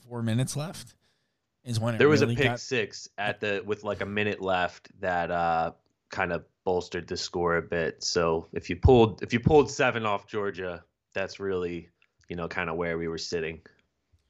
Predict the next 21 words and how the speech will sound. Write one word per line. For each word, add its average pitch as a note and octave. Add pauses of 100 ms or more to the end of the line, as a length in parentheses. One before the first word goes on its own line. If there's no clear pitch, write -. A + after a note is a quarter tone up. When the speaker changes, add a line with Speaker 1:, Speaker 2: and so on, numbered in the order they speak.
(120)
Speaker 1:
Yeah, A2+
with F2+
eight D#3
minutes B2
to A#2
go, A2
they G2+
tied A2+
it G#2+
up, G#2+ (1200)
or A#2
they G#2+ (200)
took B2+
the A#2
lead A2+
by G2
nineteen A2
eighteen. F#2 (1000)
Speaker 2:
Yep. F#2 (2000)
Speaker 1:
And A#2
then A2+